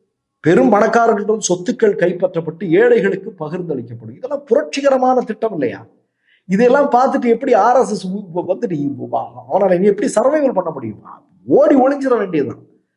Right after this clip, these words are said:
அதான் சொல்றேன், நூறாவது வருடம், தன்னுடைய நூறாவது வருட ஆண்டு விழாவை கொண்டாடுவதற்காக காத்து கொண்டிருக்கக்கூடிய ஆர் எஸ் எஸ்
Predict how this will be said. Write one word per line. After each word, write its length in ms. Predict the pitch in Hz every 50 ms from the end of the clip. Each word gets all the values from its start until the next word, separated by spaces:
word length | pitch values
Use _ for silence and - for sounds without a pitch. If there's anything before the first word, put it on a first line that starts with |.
| _ _ _ _ _ _ _ -
அதான் 160 | 185 254 285 269
சொல்றேன், 400 | 254 240 214 180 139 113 101 107
நூறாவது 640 | 135 185 220 240 240 240 233 226 226 214 190 175
வருடம், 500 | 170 170 170 165 165 175 175 - - - _ _ _ _ _ _
தன்னுடைய 760 | _ 147 147 175 190 185 180 180 165 165 180 190 220 - - - _ _ _ _
நூறாவது 460 | 120 139 185 220 226 226 214 202 190 175
வருட 220 | 170 160 - 147
ஆண்டு 280 | 131 156 190 196 180 180
விழாவை 400 | 170 160 151 151 151 147 147 -
கொண்டாடுவதற்காக 840 | 143 135 156 160 156 147 147 147 135 117 117 123 131 127 131 123 123
காத்து 360 | - - 139 139 - - -
கொண்டிருக்கக்கூடிய 720 | _ 139 139 123 123 120 120 120 117 - 120 117 117 113
ஆர் 260 | 107 107 131 139 151 -
எஸ் 160 | 156 - -
எஸ் 240 | 120 - 120 120